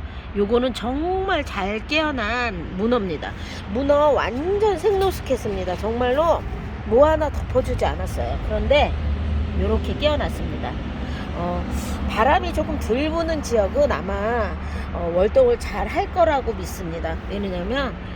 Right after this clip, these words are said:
어, 올해 날씨가 안 추운 것 같으면서 추웠고 추운 것 같으면서 덜 추웠고, 어, 좀 아일러니한 날씨들이 많았어요. 바람이 너무 많이 불었습니다. 음, 산간 지역도 아닌데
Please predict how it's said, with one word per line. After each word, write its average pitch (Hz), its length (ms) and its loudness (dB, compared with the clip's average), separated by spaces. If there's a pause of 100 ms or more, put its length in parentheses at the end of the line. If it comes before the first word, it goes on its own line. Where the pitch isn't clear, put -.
(340)
어, 175 300 0
올해 247 440 2
날씨가 190 840 -2 (540)
안 240 160 2
추운 339 280 0
것 311 140 6
같으면서 254 640 -2
추웠고 302 580 -2
추운 403 300 -2
것 370 120 0
같으면서 233 560 -2
덜 214 220 -2
추웠고, 269 560 -2 (300)
어, 170 180 -4
좀 190 400 -4
아일러니한 269 720 4
날씨들이 208 880 0
많았어요. 190 920 -2 (400)
바람이 247 520 4
너무 214 380 0
많이 294 260 2
불었습니다. 175 720 -4 (480)
음, - 500 -4
산간 403 380 2
지역도 294 340 4
아닌데 220 680 2